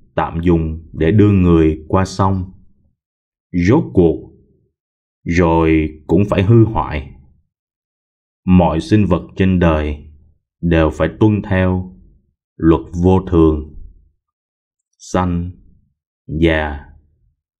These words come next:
bệnh, chết. Chính xác thân của Đức Phật cũng không vượt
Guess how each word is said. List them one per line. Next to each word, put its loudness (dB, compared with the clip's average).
bệnh, -4
chết. 0
Chính 0
xác -6
thân -2
của -2
Đức 0
Phật -2
cũng -4
không 0
vượt 2